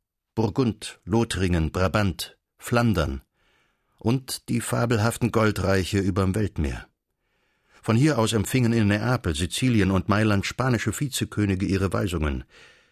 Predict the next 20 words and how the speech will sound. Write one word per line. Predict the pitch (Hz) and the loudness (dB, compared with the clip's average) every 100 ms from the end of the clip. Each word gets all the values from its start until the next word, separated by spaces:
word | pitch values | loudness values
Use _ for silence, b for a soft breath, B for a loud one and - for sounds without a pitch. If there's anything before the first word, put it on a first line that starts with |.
| b b b b - | b b b b -4
Gegen | 82 87 | -2 0
den | 85 80 | 0 0
Herrscher, | 95 101 - 85 | 0 0 -2 0
der | 87 | 0
hier | 80 120 120 | 2 2 2
sich | 107 95 - | 0 -2 -2
gefiel, | 95 - 120 135 98 | -4 -2 0 0 2
hielten | 113 139 135 | 0 0 0
sich | 107 104 - - | 0 0 -2 -2
mühsam | 95 123 143 110 107 107 104 | 2 2 2 2 2 2 2
noch | 110 - - | 0 -4 -4
aufrecht | 107 104 - 117 113 - - - | -2 -2 -2 -2 -2 -4 -12 -6
der | 104 92 | -4 -2
König | 110 98 85 | 0 0 0
von | 85 | -4
Frankreich, | 80 78 85 101 107 113 123 - B B B B B B B _ | -4 -2 0 0 -2 -2 -2 -6 B B B B B B B _
die | 101 | -4
Republik | 95 101 101 98 98 87 | -2 0 -2 -2 -2 0
Venedig | 95 101 107 113 - - - _ _ _ _ - | 2 2 2 0 -4 -12 -16 _ _ _ _ -4
und | 104 120 123 - - | 0 0 -4 -12 -12